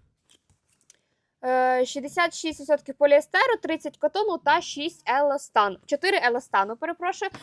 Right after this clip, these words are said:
Гарна резиночка ось тут тягнеться, вони йдуть на утепленні, на прохолодну вже погоду, на осінню таку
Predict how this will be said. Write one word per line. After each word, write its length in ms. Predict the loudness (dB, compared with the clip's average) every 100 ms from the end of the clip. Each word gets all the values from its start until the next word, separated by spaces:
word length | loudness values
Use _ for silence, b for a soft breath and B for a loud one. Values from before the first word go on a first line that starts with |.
| B
Гарна 360 | 4 4 4 2
резиночка 640 | 0 -2 -2 -2 -4 -4
ось 160 | -4 -4
тут 200 | -8 -8
тягнеться, 500 | -2 -2 -2 -6 -6
вони 200 | -6 -6
йдуть 240 | -6 -6
на 120 | -4 -4
утепленні, 760 | 0 4 4 2 -4 -6 -8 b b b
на 180 | 2 4
прохолодну 560 | 2 0 4 4 4
вже 140 | -2 -6
погоду, 380 | -4 -4 -2
на 140 | 0 -2
осінню 600 | -2 -8 -8 -8 -4 -6
таку 380 | -6 -4 -4